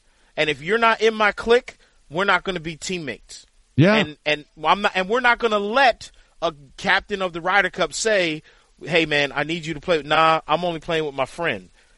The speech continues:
Speaker 1: And, and you got a captain who was like, "All right, okay, that's fine." And then we saw the result. It kinda threw a monkey wrench into the team. We have,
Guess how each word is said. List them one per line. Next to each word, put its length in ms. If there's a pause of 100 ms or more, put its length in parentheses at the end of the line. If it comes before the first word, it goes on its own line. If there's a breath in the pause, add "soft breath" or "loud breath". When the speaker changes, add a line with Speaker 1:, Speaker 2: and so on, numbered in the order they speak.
Speaker 1:
And, 340
and 320
you 100
got 160
a 40
captain 480
who 100
was 160
like, 240
"All 160
right, 300 (640 soft breath)
okay, 420 (320)
that's 200
fine." 440
And 160
then 140
we 100
saw 240
the 100
result. 440
It 120
kinda 240
threw 180
a 40
monkey 320
wrench 240
into 160
the 60
team. 320 (240 loud breath)
We 140
have, 300